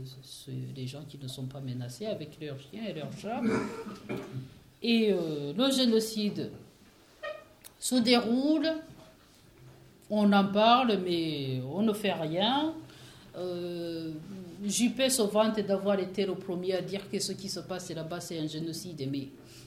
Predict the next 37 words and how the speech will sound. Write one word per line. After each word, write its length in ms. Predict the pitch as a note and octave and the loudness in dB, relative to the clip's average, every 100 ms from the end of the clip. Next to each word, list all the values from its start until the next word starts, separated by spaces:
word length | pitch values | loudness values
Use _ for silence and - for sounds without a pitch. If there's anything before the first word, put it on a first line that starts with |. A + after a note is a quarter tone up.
| - | -14
dire 300 | E3+ G#3+ A3+ | -2 0 0
que 80 | G#3 | 0
cela, 380 | G3 F3+ F3+ F3 | -2 0 0 -2
ce 140 | - | -6
qui 200 | - - | -10 -14
se 140 | - E3 | -12 -8
passe 260 | F#3 F3+ | -8 -6
là-bas, 300 | F3 D#3+ F3+ | -6 -6 -6
c'est 160 | - D#3+ | -6 -6
un 80 | D3+ | -4
génocide 500 | D#3+ D3+ - E3+ C#3+ | -4 -6 -6 -10 -10
sans 240 | - C#3+ | -8 -6
rien 240 | D#3 E3 | -4 -4
faire, 240 | D#3+ D#3+ C3+ | -4 -6 -8
ça 160 | E3+ | -10
veut 140 | E3 C3 | -8 -8
rien 300 | B2 D#3+ A#3 | -6 -2 2
dire. 360 | B3+ D#4 E4+ E4+ - - - - | 2 2 0 -2 -10 -20 -20 -6
Parce 200 | G#3 G3+ | -4 -4
que 140 | - F#3+ | -2 -4
du, 280 | D#3 F#3+ | -2 -2
du 220 | F#3 A#3+ A#3+ | 2 4 6
moment 340 | G#3 G#3 G#3 | 6 6 4
que 120 | G3+ | 0
tu 160 | - E3 | -4 -6
prononces 500 | - F3 F#3 F#3 F#3 | -4 -2 -2 -2 -4
le 100 | E3 | -6
mot 160 | E3+ | -4
génocide, 560 | E3+ E3 D#3 D3+ F#3 D3+ | -4 -4 -4 -6 -8 -6
on 140 | D#3+ | -4
sait 240 | D#3 G3+ F3 | -4 -4 -4
ce 120 | F3 | -8
que 140 | D3+ | -10
ça 180 | C3+ C#3 | -8 -8
vaut. 340 | C#3+ B3 D#4+ - - - - - - - F#3+ | -6 -2 -4 -4 -12 -18 -20 -20 -20 -14 -2
Et, 360 | G#3 F#3 E3 | 2 2 2
euh, 360 | D#3 D3 C#3 | 0 -2 -4